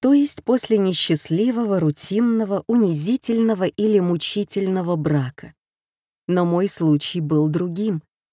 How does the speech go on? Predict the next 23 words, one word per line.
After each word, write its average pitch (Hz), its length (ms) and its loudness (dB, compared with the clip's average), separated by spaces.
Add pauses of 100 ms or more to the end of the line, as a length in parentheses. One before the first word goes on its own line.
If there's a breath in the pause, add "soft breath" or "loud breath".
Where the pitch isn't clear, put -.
(480)
В 156 120 -2
моем 185 420 4
случае 240 520 -2
я 185 240 0
была 208 320 4
убеждена 170 720 2
в - 120 -20
правильности 180 760 -2
сделанного 165 800 0
в 147 40 -2
юности 175 600 -2
выбора. 156 540 -2 (760)
Просто 233 400 0
мой 214 220 4
муж 233 340 0
вел 196 280 2
себя 190 360 -4
как 185 300 -6
призрак 208 580 -4 (380)
или 262 180 2
как 226 280 -2
доктор 226 340 0
Джекил, 202 640 -4